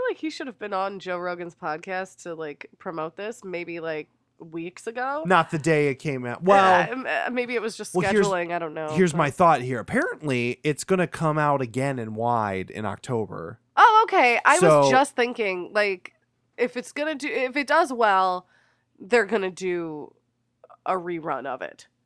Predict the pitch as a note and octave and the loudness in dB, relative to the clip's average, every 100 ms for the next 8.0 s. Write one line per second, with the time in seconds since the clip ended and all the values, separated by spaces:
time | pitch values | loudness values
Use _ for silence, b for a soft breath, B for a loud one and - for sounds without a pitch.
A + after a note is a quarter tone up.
0 | _ _ _ _ F3+ F3+ F3+ - G#3+ A3 | _ _ _ _ -4 2 2 4 2 2
1 | A3+ G#3 A2 - A#3+ A#3+ B3+ A3+ A3 A#3+ | 2 2 0 0 2 2 0 0 0 -2
2 | A3+ A3+ G3+ G3 G#3+ A#3+ B3 B3 - A3 | -4 -4 -4 -6 -4 -4 -6 -10 -16 -6
3 | A3 G#3+ A#3+ A#3 A#3 A#3+ - - G#3+ A3 | -6 -6 -10 -8 -8 -10 -14 -6 0 0
4 | G#3 G3+ G3+ F#3 F#3 F3+ E3+ F3+ F3 E3+ | 0 -4 -6 -6 -8 -8 -10 -12 -10 -8
5 | E3+ E3 E3 E3+ E3 D#3+ - D#3 E3 D3+ | -8 -8 -10 -8 -8 -8 -8 -8 -10 -10
6 | D3+ D3+ C#3+ - - C3+ G#2+ - - - | -10 -10 -16 -16 -16 -14 -12 -12 -14 -16
7 | - E3 C4+ E4+ G#3+ F3 C#3+ C3+ B2+ D3 | 0 2 4 2 2 2 0 -4 -4 -8